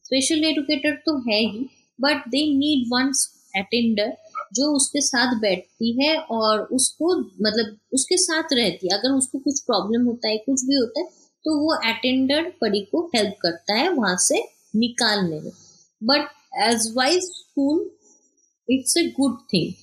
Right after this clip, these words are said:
क्योंकि normally बहुत सारे स्कूल्स ऐसे होते हैं जो एक स्पेशल विंग्स बना के रख दिया है, वहाँ पे बच्चे को जाते ही स्पेशल विंग्स पे डाल दिया जाता है और बच्चे को कुछ देर के लिए उठा के नॉर्मल विंग्स पे लाया जाता है, थोड़ी देर बिठाते हैं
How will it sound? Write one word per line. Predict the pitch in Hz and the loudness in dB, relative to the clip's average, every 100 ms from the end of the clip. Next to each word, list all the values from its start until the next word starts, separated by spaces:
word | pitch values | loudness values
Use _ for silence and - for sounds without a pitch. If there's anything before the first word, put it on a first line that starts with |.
| - _ - | -20 _ -4
क्योंकि | 240 269 233 - _ _ 202 | 0 0 0 -6 _ _ -2
normally | 208 226 294 302 277 254 | 0 0 2 2 2 0
बहुत | 214 240 285 | 0 0 2
सारे | 277 269 | 2 0
स्कूल्स | 269 - 240 262 247 | -2 -2 0 0 0
ऐसे | 202 - | 0 0
होते | 240 202 - | 0 0 2
हैं | 208 339 - - - _ - _ _ 202 | 0 0 -8 -20 -20 _ -20 _ _ -8
जो | 190 247 | -2 0
एक | 233 226 | 0 -2
स्पेशल | - 208 208 247 254 247 - - 202 | 0 0 0 0 0 0 -4 -10 -2
विंग्स | 254 294 311 | 0 0 0
बना | 247 214 196 | -2 0 0
के | 196 208 | 0 0
रख | 180 | 0
दिया | 175 190 185 | 0 0 2
है, | 190 233 - _ 208 | 2 -2 -10 _ -4
वहाँ | 214 233 | -2 -2
पे | 247 262 | 0 0
बच्चे | 226 220 233 | 0 -2 -4
को | 233 254 233 202 | 0 0 0 0
जाते | 190 175 226 | -2 -2 -2
ही | 247 | 0
स्पेशल | 247 190 190 233 208 | 0 -2 0 0 0
विंग्स | 214 233 | 0 0
पे | - 233 | 0 0
डाल | 202 170 | 0 0
दिया | 175 185 | 2 2
जाता | 180 175 208 226 | 0 -2 -2 -2
है | - - _ - | -2 -6 _ -4
और | 208 214 | 0 0
बच्चे | 196 202 - | 0 -2 -2
को | 240 269 262 _ _ - | -2 -4 -8 _ _ -4
कुछ | 339 339 | -2 0
देर | 240 269 | 0 0
के | 262 262 | 0 0
लिए | 269 | 0
उठा | 240 247 | 0 -4
के | 233 254 | -2 0
नॉर्मल | 226 196 208 220 214 | 2 2 2 2 2
विंग्स | 208 - | -2 0
पे | 233 | 0
लाया | 196 175 | 2 2
जाता | 170 185 - 220 | 2 0 0 0
है, | 285 | 0
थोड़ी | - 185 185 | 0 0 2
देर | 196 | 0
बिठाते | 190 185 196 185 214 | -2 0 0 0 0
हैं | 285 | 0